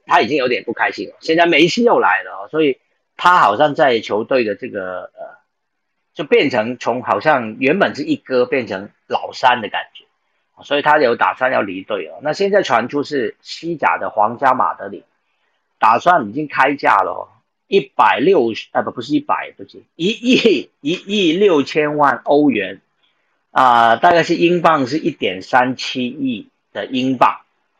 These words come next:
打算要跟，啊，巴黎圣日耳曼呢买姆巴佩。所以如果姆巴佩真的会转到皇马的话呢，那姆巴佩就，呃，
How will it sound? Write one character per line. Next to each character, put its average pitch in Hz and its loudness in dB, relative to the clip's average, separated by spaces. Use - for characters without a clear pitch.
打 101 2
算 139 2
要 139 4
跟， 123 0
啊， 98 -8
巴 131 4
黎 113 0
圣 113 -6
日 113 -4
耳 90 -2
曼 104 0
呢 90 -12
买 101 -2
姆 98 -12
巴 104 2
佩。 - -8
所 208 4
以 202 4
如 180 4
果 147 4
姆 113 -4
巴 165 4
佩 170 2
真 170 0
的 123 4
会 156 2
转 98 -4
到 120 4
皇 107 0
马 104 2
的 104 -8
话 110 2
呢， 95 -8
那 170 4
姆 117 -6
巴 131 0
佩 147 -2
就， 143 -2
呃， 120 -2